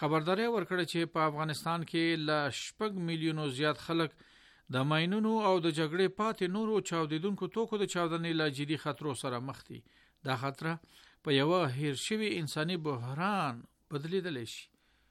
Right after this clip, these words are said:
تسنیم خبري اژانس راپور ورکړی، د هلو ټرسټ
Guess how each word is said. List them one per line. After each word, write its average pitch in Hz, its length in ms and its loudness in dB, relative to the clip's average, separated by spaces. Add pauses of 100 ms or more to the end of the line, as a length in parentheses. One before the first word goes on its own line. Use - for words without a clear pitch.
(880)
تسنیم 170 340 2
خبري 202 380 4
اژانس 196 360 4 (340)
راپور 185 340 4
ورکړی، 185 420 4
د 180 140 4
هلو 175 220 2 (260)
ټرسټ 185 340 0